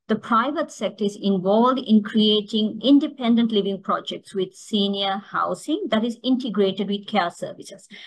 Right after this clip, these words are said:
And it's a concept similar to Kampong Admiralty, but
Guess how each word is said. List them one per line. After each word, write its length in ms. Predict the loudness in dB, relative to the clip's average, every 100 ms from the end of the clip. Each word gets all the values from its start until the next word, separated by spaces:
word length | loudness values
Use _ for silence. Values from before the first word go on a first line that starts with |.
| -4
And 100 | 0
it's 100 | 0
a 60 | 0
concept 400 | 0 0 0 -2
similar 500 | 2 4 4 2 0
to 360 | 2 4 2 -2 -14 -18 -4
Kampong 440 | 0 0 -2 -4
Admiralty, 680 | -4 -4 -2 0 0 0 -2
but 280 | -2 -2